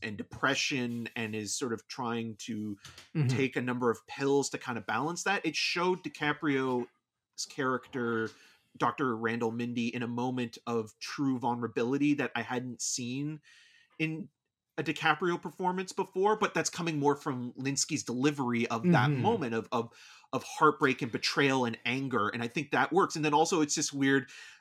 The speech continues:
Speaker 1: not that it's, this is a, a, a, um, you know,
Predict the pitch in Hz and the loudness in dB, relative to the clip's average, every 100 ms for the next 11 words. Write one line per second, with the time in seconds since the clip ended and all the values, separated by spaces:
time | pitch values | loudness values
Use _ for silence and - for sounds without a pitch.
0 | - 165 175 175 147 - 151 147 131 135 | 2 4 6 6 4 2 0 0 0 -2
1 | 131 120 127 120 101 - 120 110 110 113 | 0 0 -2 -4 -4 -4 -4 -4 -8 -12
2 | - 117 | -8 -6